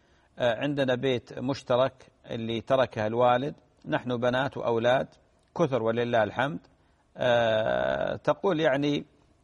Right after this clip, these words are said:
آه، أريد أن نعرف يعني ما هو موقف الوالدة وما هو موقف بقية ال-، ال-، الورثة. أم مبخت من العراق، بارك الله فيك ورحم الله الوالد.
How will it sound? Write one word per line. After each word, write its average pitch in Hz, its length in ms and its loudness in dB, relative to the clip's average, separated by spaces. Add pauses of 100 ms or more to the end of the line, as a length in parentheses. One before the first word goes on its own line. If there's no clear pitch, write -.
(100)
آه، 127 640 0
أريد 160 340 0
أن 135 320 -2 (600)
نعرف 135 500 -2 (460)
يعني 127 280 -2
ما 143 340 -4
هو 147 200 2
موقف 139 400 0
الوالدة 131 440 2
وما 135 160 -2
هو 139 160 0
موقف 127 400 -4
بقية 131 520 -4 (140)
ال-، 110 280 -2
ال-، 110 300 -6
الورثة. 127 460 2 (760)
أم 151 120 -4
مبخت 175 400 -4
من 147 160 -4
العراق، 139 380 0
بارك 139 300 0
الله 113 160 0
فيك 98 240 -6
ورحم 147 360 0
الله 143 240 4
الوالد. 107 380 2